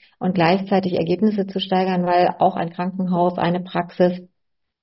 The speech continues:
bleibt ein Wirtschaftsunternehmen. Das wird ja manchmal vergessen, wenn man im System arbeitet. Und deshalb hast du noch was zum Abschluss, Ursula, was du mitgeben würdest, ähm, was dir am Herzen liegt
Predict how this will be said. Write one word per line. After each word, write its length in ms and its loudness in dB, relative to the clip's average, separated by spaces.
bleibt 240 4
ein 120 4
Wirtschaftsunternehmen. 840 0
Das 160 -4
wird 120 -4
ja 100 2
manchmal 340 -2
vergessen, 440 0
wenn 120 2
man 160 -2
im 120 -2
System 360 -4
arbeitet. 580 0
Und 200 2
deshalb 440 2
hast 240 -2
du 140 6
noch 180 4
was 200 0
zum 160 -4
Abschluss, 480 -6
Ursula, 640 2
was 200 -2
du 100 0
mitgeben 640 4
würdest, 540 2
ähm, 560 2
was 160 -8
dir 160 4
am 80 4
Herzen 480 0
liegt 480 -2